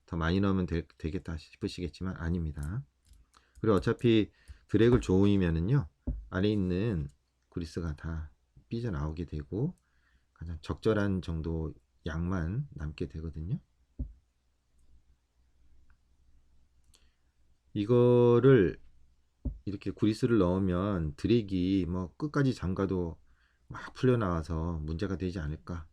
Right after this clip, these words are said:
이렇게 걱정하시는 분들 계실 텐데요. 어, 제 경험상 그렇지 않습니다. 그렇지 않고요. 혹시라도 한번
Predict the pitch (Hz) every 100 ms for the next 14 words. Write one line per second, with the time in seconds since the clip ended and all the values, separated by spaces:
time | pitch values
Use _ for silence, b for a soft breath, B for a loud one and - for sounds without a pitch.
0 | - 90 85 82 80 - 80 110 98 104
1 | 87 85 - 76 90 - 78 82 110 -
2 | b b b b b b b b b _
3 | - 90 87 87 82 82 73 104 - 92
4 | 98 104 95 92 - 82 76 - 85 78
5 | 73 78 117 151 _ _ _ _ - _
6 | _ - 87 87 73 117 131 b b b
7 | b b 135 - 147 113 104 117 85 -
8 | - 120 117 101